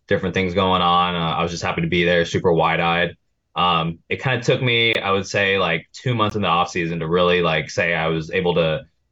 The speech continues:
decompress, process everything, and be able to look back. But, like,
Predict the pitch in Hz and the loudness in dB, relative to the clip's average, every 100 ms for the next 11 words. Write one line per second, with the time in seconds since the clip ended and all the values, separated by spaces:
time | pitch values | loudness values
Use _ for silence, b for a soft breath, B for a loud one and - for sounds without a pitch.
0 | _ 104 107 104 110 98 95 95 - 107 | _ -2 0 0 0 2 2 0 -2 0
1 | 92 107 98 92 92 98 95 87 82 85 | 0 2 2 0 2 2 2 0 0 0
2 | 80 82 76 76 76 69 82 80 78 | 0 -2 -2 -4 -4 -2 0 0 0